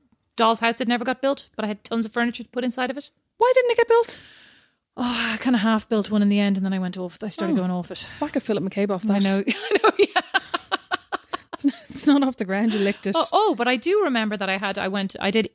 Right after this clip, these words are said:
Speaker 1: uh, home ec. I've forgotten about that. This was now in fifth and sixth year when I decided I needed an easy class 'cause I was like, "This will be really easy now." And I, I'd heard it was really easy, and I was like, "I'll just get, do this now." And I'll
Speaker 2: It sounds like me in the psychology.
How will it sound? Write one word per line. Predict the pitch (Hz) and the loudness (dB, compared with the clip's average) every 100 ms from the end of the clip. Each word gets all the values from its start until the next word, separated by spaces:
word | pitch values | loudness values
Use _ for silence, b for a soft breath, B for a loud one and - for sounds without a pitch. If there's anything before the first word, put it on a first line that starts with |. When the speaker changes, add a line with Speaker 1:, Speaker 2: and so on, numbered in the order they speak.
| - | 0
Speaker 1:
uh, | 208 180 | 2 2
home | 196 190 | 0 2
ec. | 226 - - - - | 2 0 -10 -12 -14
I've | - | -6
forgotten | 214 254 | -2 0
about | 226 156 | 2 0
that. | 156 147 - | -2 -6 -4
This | 208 | -4
was | 226 202 | -2 0
now | 185 | 0
in | 170 | 0
fifth | 165 196 - | -2 -6 -6
and | 165 | -4
sixth | 185 - | -4 -2
year | 180 | -2
when | 165 170 156 B B B B | 0 -2 -4 B B B B
I | 180 | 0
decided | 185 202 185 | 2 2 4
I | |
needed | 180 190 175 | 4 2 0
an | 170 - | -2 0
easy | 208 214 190 | 2 2 2
class | - 190 165 143 - | -2 -2 0 -2 -4
'cause | 185 156 - - | -4 -4 -8 -4
I | 233 - - - | -2 -2 -6 -2
was | 185 | 0
like, | 185 165 | 0 0
"This | 202 | 0
will | 202 | 2
be | 190 | 4
really | 190 185 | 4 2
easy | 175 170 | 0 0
now." | 165 | -2
And | 160 | -2
I, | 165 - 185 | -2 -2 -2
I'd | 202 202 | -2 0
heard | 247 240 | 2 4
it | 190 | 4
was | 175 | 2
really | 185 175 | 0 0
easy, | 185 170 165 | -2 -4 -4
and | 165 | -4
I | |
was | 170 | -4
like, | 180 | -4
"I'll | 185 | -4
just | 190 | -6
get, | - 190 | -6 -6
do | 185 | -4
this | 180 - | -2 -2
now." | 180 170 | -4 -4
And | 175 | -4
I'll | 175 175 | -2 -2
Speaker 2:
It | |
sounds | - 208 202 | 2 4 4
like | 196 | 4
me | 196 | 6
in | 185 | 4
the | |
psychology. | - 180 185 180 175 | 2 -2 -2 -2 -4